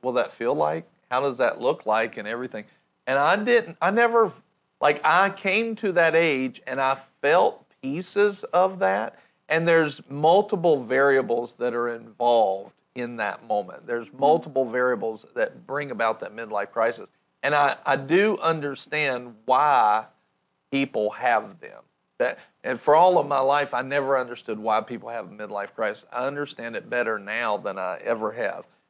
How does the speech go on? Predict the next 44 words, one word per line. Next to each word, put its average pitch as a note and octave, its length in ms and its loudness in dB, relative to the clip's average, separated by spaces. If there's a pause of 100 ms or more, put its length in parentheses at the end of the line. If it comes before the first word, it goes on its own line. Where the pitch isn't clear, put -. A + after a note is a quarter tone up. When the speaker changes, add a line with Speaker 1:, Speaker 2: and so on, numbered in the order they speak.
(260)
Speaker 1:
Uh, B2 300 0
but - 340 0
I D3 160 4
never B3 320 0
went C#3+ 240 -2
through E3+ 280 -2
it. - 140 -8 (180)
Like, C3 260 0
it D#3 120 2
was C#3 180 -6
like, B2+ 200 2 (180)
I B2+ 120 2
just G3+ 240 4
flew C#3+ 280 2
right C#3+ 360 2
through C#3+ 220 -2
that C3 220 2
age, C3+ 600 -2 (400)
and C3+ 180 0
it E3+ 160 0
never E3+ 380 4
affected - 480 -2
me C3+ 160 -4
at C#3 80 0
all. E3+ 420 0
And B2 180 -10
part F3+ 300 4
of E3 80 2
the, C#3 260 -2
like, C#3+ 300 0
not F3 320 2
at D#3 140 2
all. D3+ 460 0
Like, B2+ 200 0
it D3 100 2
wasn't, D#3+ 360 2 (280)
like, C3+ 140 0
I D3+ 140 6
felt E3+ 560 2 (180)
a C3 120 0
couple E3 520 4
of B2 220 -2
the B2 140 -8
thoughts - 680 0